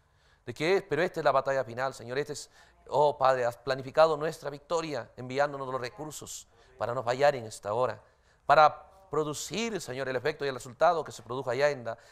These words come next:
después de la primera crucifixión, tomó lugar una realidad gloriosa, Señor, en tu pueblo, porque hubo gente que entendió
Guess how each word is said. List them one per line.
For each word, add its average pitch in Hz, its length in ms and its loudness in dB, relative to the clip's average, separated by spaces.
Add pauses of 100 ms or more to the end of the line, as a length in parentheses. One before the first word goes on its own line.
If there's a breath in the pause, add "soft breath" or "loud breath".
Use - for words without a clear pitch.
(100 loud breath)
después 196 360 6
de 170 80 2
la 131 100 4
primera 120 400 -4 (240 loud breath)
crucifixión, 135 720 -4
tomó 135 180 -2
lugar 143 340 4 (140 loud breath)
una 165 200 -2
realidad 156 380 2
gloriosa, 165 580 2
Señor, 113 480 -8 (200 soft breath)
en 113 120 -14
tu 127 100 -12
pueblo, 113 460 -4 (380 soft breath)
porque 104 180 -8
hubo 151 120 0
gente 170 320 -4
que 165 80 -4
entendió 151 880 4